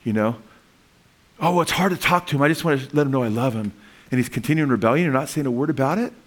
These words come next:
And he's, you're, he cl-, he thinks he's a Christian and he's going to heaven. The Bible says, "Deceitful are the kisses of an enemy," right?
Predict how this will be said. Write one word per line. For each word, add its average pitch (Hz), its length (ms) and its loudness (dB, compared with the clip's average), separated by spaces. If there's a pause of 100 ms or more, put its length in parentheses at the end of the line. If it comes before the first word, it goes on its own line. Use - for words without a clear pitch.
(920)
And 131 120 0
he's, 135 280 2
you're, 131 220 4
he 135 160 -2
cl-, 143 220 -2
he 147 100 4
thinks 151 340 -2
he's 180 100 -2
a 143 60 -2
Christian 175 440 0
and 196 100 0
he's 120 100 -2
going 151 200 0
to 143 40 2
heaven. 135 400 0 (1600)
The 117 100 -6
Bible 120 280 2
says, 110 500 -2 (840)
"Deceitful 117 760 -4 (760)
are 117 120 2
the 110 80 0
kisses 127 300 -4
of 107 80 -6
an 110 80 -2
enemy," 110 380 0
right? 104 300 0